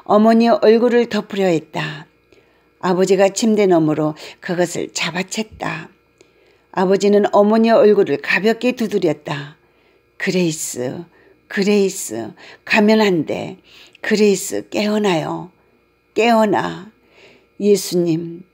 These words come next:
나는 울부짖었다. "어머니를 데려가지 마세요. 돌려보내주세요." "어머니를 내게 돌려보내주세요." 나는 얼굴을 마룻바닥에 대고 구석에 엎드려 있었다.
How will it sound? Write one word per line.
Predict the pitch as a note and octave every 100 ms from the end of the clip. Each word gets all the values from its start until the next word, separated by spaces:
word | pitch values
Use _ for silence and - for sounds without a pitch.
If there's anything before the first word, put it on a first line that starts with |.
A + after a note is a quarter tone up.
| _ _ _ _ -
나는 | G#3+ A3 B3
울부짖었다. | B3 B3 A#3+ B3+ F#3+ D#3 - D#3 D#3 D#3 F#3 _ _ _ _ -
"어머니를 | A3 A#3 B3+ C4 C4+ C4
데려가지 | B3+ B3 A#3+ G#3+
마세요. | G3+ F3+ F3 E3 D3+ D#3 D#3+ - - -
돌려보내주세요." | - A3+ B3 B3 B3+ A#3+ A3 D#3+ E3+ D#3 D#3 D#3 - _ _ _ _ _ _
"어머니를 | - F#3+ G3+ G3+ G3 G3
내게 | F3+ E3 D#3+ - -
돌려보내주세요." | G3 F#3+ G3+ A3 G#3+ G#3+ G3 - E3 - - F#3+ _ _ - - _
나는 | G3 G#3+ A3+ A#3 -
얼굴을 | A3 B3 B3 A3 D#3 D3+ D#3 - -
마룻바닥에 | E3 E3+ F3 F#3+ G3+ G3+ F#3 F#3+
대고 | E3+ E3 D#3+ A#2+ - _
구석에 | - F#3 G#3+ G3 G#3+
엎드려 | G3+ G3+ G3+ G3
있었다. | E3 - - F3 E3 E3